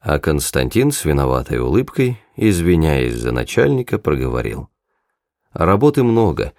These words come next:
не хватает времени, захлебываемся.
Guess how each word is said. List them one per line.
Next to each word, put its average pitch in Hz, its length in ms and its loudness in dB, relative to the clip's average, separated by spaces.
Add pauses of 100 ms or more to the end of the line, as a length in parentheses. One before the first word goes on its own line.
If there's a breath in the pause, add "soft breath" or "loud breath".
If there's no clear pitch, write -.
(300)
не 92 160 0
хватает 139 480 4
времени, 98 680 2
захлебываемся. 85 1000 0